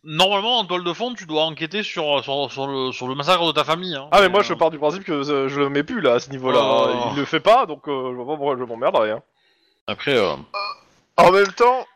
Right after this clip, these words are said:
Speaker 3: comment dire ? Il y a, on a eu quand même énormément de choses à faire, j'ai passé un peu, donc, euh, ouais, j'avoue que j'ai, j'ai pas trop de pistes pour le massacre de ma famille, mais, euh,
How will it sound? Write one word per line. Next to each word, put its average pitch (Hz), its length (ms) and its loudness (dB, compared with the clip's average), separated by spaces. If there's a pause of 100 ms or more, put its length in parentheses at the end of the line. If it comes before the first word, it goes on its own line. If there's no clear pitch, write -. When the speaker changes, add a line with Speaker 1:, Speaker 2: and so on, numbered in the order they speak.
(240)
Speaker 3:
comment 151 240 -10
dire ? 117 340 -20 (720)
Il 113 60 -18
y - 60 2
a, - 40 0 (240)
on 139 140 -4
a 143 60 4
eu 147 100 0
quand 151 140 2
même 147 240 2
énormément 185 420 2
de 190 60 -8
choses 190 180 0
à 185 60 4
faire, 226 260 2
j'ai - 120 -8
passé 143 220 -4
un 139 40 -4
peu, 131 280 -2
donc, 127 220 -6
euh, 131 140 4
ouais, 147 260 2
j'avoue 170 240 -2
que 135 640 2 (260)
j'ai, 143 60 2
j'ai 147 140 2
pas 208 120 0
trop 220 160 -6
de - 60 -10
pistes 226 240 -12
pour 160 140 2
le 147 60 0
massacre 147 360 -2
de 151 80 2
ma 147 100 2
famille, 143 240 -4
mais, 131 140 -8
euh, 135 160 -6